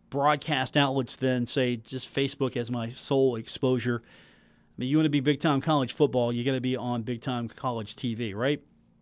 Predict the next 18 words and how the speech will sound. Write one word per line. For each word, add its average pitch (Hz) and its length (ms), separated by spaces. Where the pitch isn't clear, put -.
Facebook, 170 400
maybe 160 220
in 147 80
fifteen, 160 340
twenty 151 220
years, 160 340
that's 135 200
gonna 135 160
be 127 100
where 123 180
we 120 140
all 131 280
watch 127 280
television. 135 480
Who 127 140
knows? 127 340
But 127 180
today, 127 480